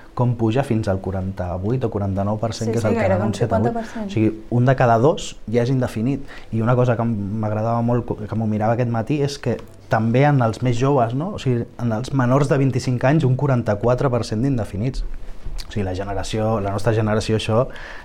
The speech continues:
Speaker 1: ni somiar-ho, no?, de tenir
Speaker 2: No,
Speaker 1: contractes
Speaker 2: evident.
Speaker 1: indefinits, que un de cada dos joves tinguessin contractes indefinits,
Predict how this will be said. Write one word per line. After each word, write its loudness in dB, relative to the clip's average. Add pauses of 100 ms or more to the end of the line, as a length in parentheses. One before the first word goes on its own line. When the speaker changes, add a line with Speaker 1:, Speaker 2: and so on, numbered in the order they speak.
(140)
Speaker 1:
ni 4
somiar-ho, 4
no?, 2
de 6
tenir 4
Speaker 2:
No, 2
Speaker 1:
contractes 2
Speaker 2:
evident. 4
Speaker 1:
indefinits, 0
que 0
un 4
de 4
cada 4
dos 4
joves 4
tinguessin 0
contractes 0
indefinits, -2